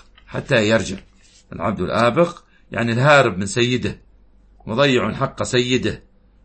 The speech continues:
فلا يقبل الله منه صرفا ولا عدلا حتى يرجع عن عباقه، يرجع إلى سيده. وامرأة باتت وزوجها عليها ساخط، وهذه قد مر معنا قبل قليل، وأن هذا الفعل من كبائر الذنوب،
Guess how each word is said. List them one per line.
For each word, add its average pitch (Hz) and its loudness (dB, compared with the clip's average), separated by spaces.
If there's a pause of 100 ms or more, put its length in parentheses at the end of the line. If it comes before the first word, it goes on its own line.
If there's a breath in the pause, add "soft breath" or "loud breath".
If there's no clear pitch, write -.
فلا 131 2
يقبل 98 -6
الله 107 -4
منه 104 -4
صرفا 113 -4
ولا 113 0
عدلا 98 -2
حتى 110 -2
يرجع 120 -2 (440 soft breath)
عن 143 -2
عباقه، 127 2
يرجع 117 0 (300 soft breath)
إلى 113 0
سيده. 98 -4 (300 soft breath)
وامرأة 127 0
باتت 147 -4
وزوجها 127 -2
عليها 147 0
ساخط، 120 -2 (160)
وهذه 110 -6
قد 110 -4
مر 104 -2
معنا 98 -4
قبل 98 -6
قليل، 110 -2 (340 loud breath)
وأن 101 -4
هذا 104 -2
الفعل 95 -2
من 95 0
كبائر 101 0
الذنوب، 101 -2